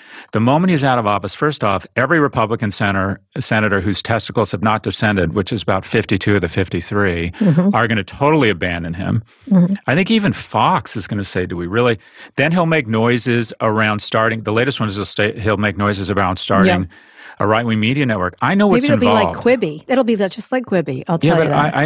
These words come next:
Speaker 1: I, I,
Speaker 2: Yeah.
Speaker 1: and you do too. We know what's involved in running and starting a media company. And guess what? It, it takes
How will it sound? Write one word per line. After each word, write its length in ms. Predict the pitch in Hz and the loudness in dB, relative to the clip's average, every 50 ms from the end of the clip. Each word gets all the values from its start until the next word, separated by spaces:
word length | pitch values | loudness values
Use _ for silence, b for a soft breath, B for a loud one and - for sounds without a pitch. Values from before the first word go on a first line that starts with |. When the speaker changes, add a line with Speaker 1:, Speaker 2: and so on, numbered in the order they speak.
| 160 - - | 0 -2 -2
Speaker 1:
I, 180 | 147 151 156 - | -4 -4 -2 0
I, 80 | - 208 | 0 2
Speaker 2:
Yeah. 100 | 202 165 | 2 2
Speaker 1:
and 160 | 156 143 151 | 2 2 2
you 100 | 165 185 | 4 2
do 140 | 180 190 160 | 2 2 0
too. 460 | - - - 185 147 95 90 85 - _ - | 0 0 0 2 2 2 0 -2 -6 _ -4
We 180 | 120 147 185 | 0 0 2
know 140 | 214 226 233 | 4 4 4
what's 220 | 214 185 151 - 131 | 4 2 0 0 -2
involved 640 | 107 92 92 117 135 160 156 107 92 87 90 - - _ _ | -4 0 0 2 2 2 2 2 0 -2 -6 -12 -20 _ _
in 180 | - 113 110 98 | -2 -2 -2 -2
running 400 | 87 110 110 113 117 127 127 135 | 0 0 0 2 2 0 0 -2
and 160 | - 113 98 - | -4 -6 -6 -6
starting 340 | - - 123 113 120 120 | -2 0 0 0 2 0
a 60 | 104 95 | 0 -2
media 300 | 104 113 143 185 196 185 | 0 -2 0 0 -2 -2
company. 220 | - 120 101 104 | -2 -2 -2 -2
And 40 | 101 | 0
guess 200 | 139 156 151 - | 0 0 0 2
what? 160 | 180 165 - - | 0 0 0 0
It, 220 | - 127 117 120 - | 0 -2 -2 0 0
it 240 | 139 131 123 - _ | 0 0 0 -2 _
takes 400 | - - 156 170 175 - - | -2 0 0 0 0 -2 -8